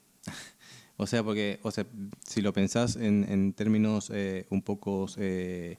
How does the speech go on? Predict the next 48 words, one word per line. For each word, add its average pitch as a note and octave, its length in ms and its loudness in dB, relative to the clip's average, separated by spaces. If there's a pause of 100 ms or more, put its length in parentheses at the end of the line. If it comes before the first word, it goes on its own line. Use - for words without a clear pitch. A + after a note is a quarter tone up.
(580)
de G2 140 6
necesidad G2+ 520 4
básica G#2+ 440 2
del F#2+ 160 2
ser A2 180 2
humano, A2+ 380 4 (640)
o G2 140 -10
sea, F#2 200 -6 (220)
para F#2+ 160 -4
sobrevivir G2+ 1120 0
necesitas F#2+ 480 -2
comer, G#2 380 2
beber G2+ 340 2
y G#2 80 2
tener F#2+ 160 0
un G2+ 100 4
lugar G2 220 -2
para G2 160 -4
dormir. G#2 320 2
O - 20 -10
sea, F#2+ 160 -6
como F#2+ 200 -2
que F#2 200 -8 (280)
igual A2+ 260 2
la A2+ 60 -2
gente B2 600 0 (520)
apoya B2+ 420 2
eso, B2+ 160 0
digamos, A#2 220 2
como, G2+ 340 -2
ahí A#2+ 160 4
te - 100 -4
das - 60 -4
cuenta C3 180 4
como, A#2+ 400 2
<clears throat> D#3 240 6
a C#3 60 4
mí D#3+ 80 4
yo F#3 100 6
me E3+ 100 4
pregun-, B2+ 220 4
me A#2 140 2
replanteé A2 800 2
que, C#3 240 0
o A2+ 40 -2
sea, A#2 180 0
yo A2+ 100 2
soy A#2 320 2